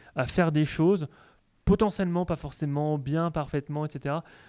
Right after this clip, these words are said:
Mais je pense que si je devais parler, me parler à moi il y a, euh, trois, quatre ans, quatre ans, ça serait, euh, euh, arrête de, euh, arrête de lire ou arrête de, euh, trop consommer de contenu, fais les choses, en fait. Tu deviendras pas entrepreneur.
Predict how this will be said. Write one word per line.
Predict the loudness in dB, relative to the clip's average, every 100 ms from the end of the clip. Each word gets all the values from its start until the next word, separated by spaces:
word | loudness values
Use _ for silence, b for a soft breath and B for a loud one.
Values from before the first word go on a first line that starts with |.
| -6
Mais | -4
je |
pense | -2 -2
que | -2
si | -2 -2
je | 2
devais | 4 4
parler, | 2 2 2 0
me | 0 2
parler | 2 2 2 2
à | 0
moi | 0 -2
il | -2
y |
a, | -2 -2
euh, | -4
trois, | -4 -6
quatre | -6 -8 -8
ans, | -8 -8 -8
quatre | -8 -6 -6
ans, | -6
ça | -6
serait, | -10 -4 -2
euh, | 0 -2 B B B B -6
euh, | -4 -2 -4 -8 -10 -10 -10 -10 -10 -12 -4
arrête | 0 0 0 -2 -2
de, | 0
euh, | 2 2 2 0 -4 B B -6
arrête | -4 -4 -4
de | -2
lire | -2 -2 -4 -4 -4
ou | -4 -4
arrête | -4 -4 -6 -4
de, | -2
euh, | 0 0 -2 B B B
trop | 0 2
consommer | -2 -4 -2 -4
de |
contenu, | -4 -6 -4 -2 -2 -4 -10 _ _
fais | -4 -2
les | -2
choses, | -6 -10 -12
en |
fait. | -14 -16 -14 -14
Tu | -6
deviendras | -2 0 0 0
pas | 0
entrepreneur. | 0 -2 -4 -6 -4 -2 -2 -4